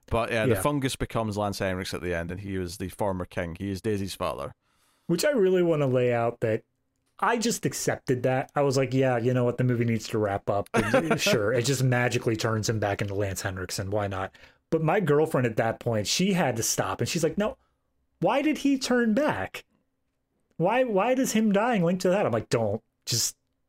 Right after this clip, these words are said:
Speaker 2: just don't. It's not gonna make sense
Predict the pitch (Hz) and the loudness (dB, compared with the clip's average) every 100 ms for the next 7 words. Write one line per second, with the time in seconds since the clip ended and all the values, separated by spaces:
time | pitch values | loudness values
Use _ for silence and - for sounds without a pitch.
0 | _ _ _ _ - 131 - 123 101 104 | _ _ _ _ -6 -6 -2 -2 -2 -6
1 | - _ _ _ - - 131 110 - 113 | -10 _ _ _ -8 -2 0 0 -2 -2
2 | 104 98 - 104 95 - - | -2 -2 -2 -4 -4 -6 -8